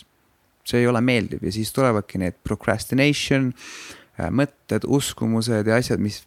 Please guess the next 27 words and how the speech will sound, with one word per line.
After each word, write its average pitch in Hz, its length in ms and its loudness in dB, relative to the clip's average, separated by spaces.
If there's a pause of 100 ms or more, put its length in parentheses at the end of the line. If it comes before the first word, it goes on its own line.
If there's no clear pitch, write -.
(120)
meid 117 200 2
ei 120 100 6
lase 107 640 2
totaalselt 117 540 -2
edasi 107 240 2
minna. 104 260 0 (280)
Versus 117 520 0
see, 123 280 2
kui 101 160 -4
sa, 95 260 -2 (760)
äh, 92 440 -2 (340)
selle 110 200 2
kogu 131 260 4
protsessi 110 560 -2
käigus 107 480 -2 (500)
praktiseerid 107 760 0 (120)
ja 90 340 -6 (220)
lood 113 500 2
ruumi 123 300 2
sisemaailmas, 101 760 -2 (560)
et 101 180 -6
navigeerida 113 920 2
ka 104 180 -4
välismaailmas, 110 1040 -2
vahet 107 240 -6
pole, 147 200 2 (140)
mis, - 560 -10